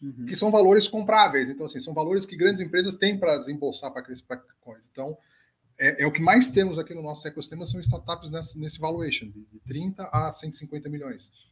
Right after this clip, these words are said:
Speaker 2: E aí, obviamente, o cara que tem caixa pra comprar, ele vai, tá? Tanto que a gente tem agora, começou a ter um monte de, é,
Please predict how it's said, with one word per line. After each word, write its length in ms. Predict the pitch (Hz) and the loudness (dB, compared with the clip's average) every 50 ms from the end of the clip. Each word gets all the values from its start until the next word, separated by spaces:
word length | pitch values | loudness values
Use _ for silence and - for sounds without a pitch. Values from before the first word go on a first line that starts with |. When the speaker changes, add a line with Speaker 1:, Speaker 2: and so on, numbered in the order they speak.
| _ _ | _ _
Speaker 2:
E 80 | - 196 | 2 4
aí, 400 | 165 139 135 135 143 165 - - _ _ _ - | 6 6 6 4 2 0 -2 -6 _ _ _ -10
obviamente, 480 | 139 135 135 147 139 135 131 127 127 | -8 -8 -6 -4 -4 -4 -6 -6 -10
o 40 | - | -10
cara 220 | _ 156 139 135 131 | _ -6 -6 -6 -6
que 160 | - _ - | -10 _ -14
tem 160 | 151 143 139 | -14 -14 -10
caixa 320 | - 135 135 131 - - | -10 -10 -8 -8 -10 -14
pra 100 | - 156 | -16 -18
comprar, 360 | 156 - 175 175 - 156 139 143 | -16 -14 -14 -6 -2 -2 -2 -2
ele 80 | 165 | -2
vai, 280 | 180 220 202 143 117 - | -4 -4 -2 -2 -4 -6
tá? 140 | - 120 123 _ _ _ _ _ - | -10 -14 -14 _ _ _ _ _ -14
Tanto 120 | 143 - | -12 -8
que 60 | - | -6
a 40 | 156 | -8
gente 100 | 151 - | -8 -6
tem 160 | - 160 156 147 | -6 -2 0 0
agora, 340 | 135 135 139 139 143 139 - - _ _ _ | 0 0 -2 -4 -6 -6 -8 -14 _ _ _
começou 300 | - 143 143 - - - | -8 -2 -2 0 0 -2
a 60 | - | -4
ter 80 | - 165 | -6 -8
um 80 | 160 147 | -8 -6
monte 360 | 139 139 165 180 - - 160 | -6 -6 -6 -4 -4 -4 -4
de, 240 | 147 165 170 165 - - 143 - 143 | -6 -8 -10 -10 -8 -8 -8 -4 -2
é, 280 | 139 131 127 120 117 | -2 -2 -2 -4 -6